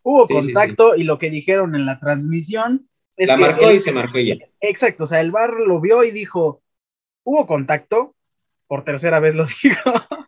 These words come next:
Speaker 2: <laughs>
Speaker 1: Ya va de la mano de la apreciación del árbitro, ¿no? Como,
Speaker 2: Claro,
Speaker 1: como
Speaker 2: sí.
Speaker 1: tocó el tacho, este, del jugador de, de Toluca, de Baeza,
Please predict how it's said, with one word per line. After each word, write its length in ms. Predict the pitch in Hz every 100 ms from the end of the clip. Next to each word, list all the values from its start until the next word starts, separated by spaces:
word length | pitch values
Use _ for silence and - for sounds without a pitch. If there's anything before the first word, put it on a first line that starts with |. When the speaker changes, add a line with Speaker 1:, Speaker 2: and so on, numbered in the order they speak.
| _ _
Speaker 2:
<laughs> 720 | - 196 185 175 170 165 165
Speaker 1:
Ya 120 | 262
va 120 | 269
de 100 | 254
la 100 | 226
mano 240 | 202 214 220
de 80 |
la 80 | 175
apreciación 640 | 147 156 151 143 - 175
del 160 | 165 151
árbitro, 400 | 135 127 - 135
¿no? 200 | 156 262
Como, 100 | 190
Speaker 2:
Claro, 280 | 135 117 104
Speaker 1:
como 260 | 208 202
Speaker 2:
sí. 60 | 202
Speaker 1:
tocó 500 | 214 - 269 254 - _ _ -
el 220 | 170 156
tacho, 440 | 175 160 - 139
este, 420 | 135 131 - 143
del 220 | 135 135 131
jugador 420 | 139 143 151 139
de, 300 | 135 127 -
de 140 | 127 -
Toluca, 420 | 135 151 143 131
de 100 | 131
Baeza, 580 | 135 139 143 135 123